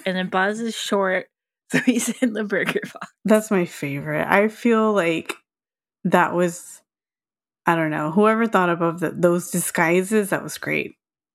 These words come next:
Speaker 1: Thank you for that. <laughs>
Speaker 2: I mean, I do, though, want to know how no one noticed, you know, a couple <laughs> pieces of trash just
Speaker 1: Moving,
Speaker 2: walking
Speaker 1: yes,
Speaker 2: around.
Speaker 1: exactly.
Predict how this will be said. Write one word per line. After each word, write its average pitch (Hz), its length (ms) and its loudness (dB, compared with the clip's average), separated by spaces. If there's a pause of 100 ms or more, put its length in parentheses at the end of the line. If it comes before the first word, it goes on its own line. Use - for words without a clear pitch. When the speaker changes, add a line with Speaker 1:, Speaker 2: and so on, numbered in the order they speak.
Speaker 1:
Thank 180 220 0
you 165 60 -4
for 160 160 -2
that. 151 300 -4 (420)
<laughs> 294 80 8 (2250)
Speaker 2:
I 196 80 2
mean, 202 240 -4
I 214 240 -2
do, 240 680 -4 (200)
though, 175 540 -2 (120)
want 180 300 -6
to 175 120 -12
know 170 480 -6 (680)
how 190 160 -2
no 180 220 0
one 180 200 -2
noticed, 175 680 -2 (640)
you 190 100 -2
know, 170 140 2
a 170 40 0
couple 196 280 -2
<laughs> - 0 -
pieces - 600 2
of 226 140 -2
trash - 720 0 (140)
just 208 380 4
Speaker 1:
Moving, 247 340 4
Speaker 2:
walking 196 220 2
Speaker 1:
yes, 180 400 2
Speaker 2:
around. 185 320 0
Speaker 1:
exactly. 180 920 -4